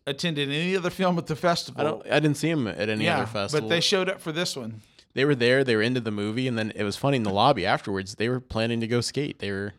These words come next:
Speaker 2: they were making plans for that evening. It was Saturday night.
Speaker 1: Yeah.
Speaker 2: So.
Speaker 1: Well, um, United Skates just missed my list, and, uh, um, Diana Winkler and Tina Brown are the directors of that. Um,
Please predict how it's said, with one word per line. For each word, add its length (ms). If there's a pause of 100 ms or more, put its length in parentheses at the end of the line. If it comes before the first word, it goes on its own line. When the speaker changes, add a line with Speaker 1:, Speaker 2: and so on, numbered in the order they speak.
(380)
Speaker 2:
they 80
were 80
making 300
plans 540 (260)
for 120
that 140
evening. 280
It 80
was 100
Saturday 380
night. 340 (640)
Speaker 1:
Yeah. 180
Speaker 2:
So. 240 (340)
Speaker 1:
Well, 300
um, 380
United 360
Skates 440
just 360
missed 320
my 220
list, 580
and, 440
uh, 220 (480)
um, 420
Diana 380
Winkler 420
and 100
Tina 240
Brown 360
are 100
the 140
directors 540
of 100
that. 400
Um, 420